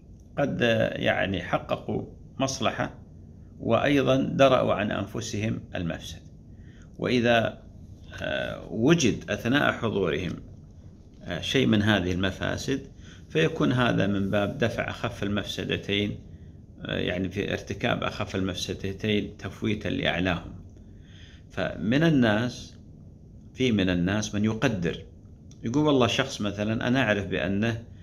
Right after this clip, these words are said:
ما يحب يكون في الأجواء هذه"، فيعذره،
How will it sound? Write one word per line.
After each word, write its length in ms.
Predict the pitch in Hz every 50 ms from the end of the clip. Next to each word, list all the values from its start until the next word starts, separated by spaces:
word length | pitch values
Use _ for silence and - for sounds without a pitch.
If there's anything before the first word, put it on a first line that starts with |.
| - - -
ما 160 | 117 131 147
يحب 360 | 147 131 - - 120 107 104
يكون 300 | 101 101 - - 113 98
في 80 | - 104
الأجواء 460 | 92 - 90 90 - 95 87 78 73
هذه"، 360 | 78 80 78 - - - -
فيعذره، 800 | - - 127 147 143 120 127 143 151 143 127 101 90 85 82 -